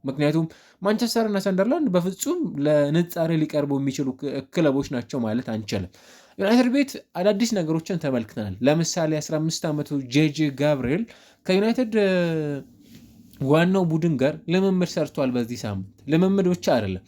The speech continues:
አስራ አንድ ለአስራ አንድ አድርገው ሆነው በልምምድ ቦታ ላይ በሰሩት የካሪንግተን ጨዋታ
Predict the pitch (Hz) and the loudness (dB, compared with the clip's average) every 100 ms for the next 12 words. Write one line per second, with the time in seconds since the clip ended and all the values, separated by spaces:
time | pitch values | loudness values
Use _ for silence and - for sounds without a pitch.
0 | - - - 156 185 185 196 185 170 160 | -20 -20 -6 -4 -2 0 0 2 2 0
1 | 165 165 156 147 139 139 147 135 123 117 | -2 0 0 0 -2 0 2 2 2 2
2 | 156 165 160 143 - 131 143 135 156 156 | 2 4 2 -2 -4 2 2 2 0 0
3 | 151 131 131 135 139 160 117 180 - - | -2 -2 -2 -2 -2 -2 -2 -4 -8 -20
4 | - - 143 147 170 156 175 - 160 151 | -20 -6 -2 0 2 2 0 0 0 0
5 | 139 131 131 135 147 147 143 151 139 - | -2 -2 -2 2 2 2 -2 -4 -2 -2
6 | 143 | -2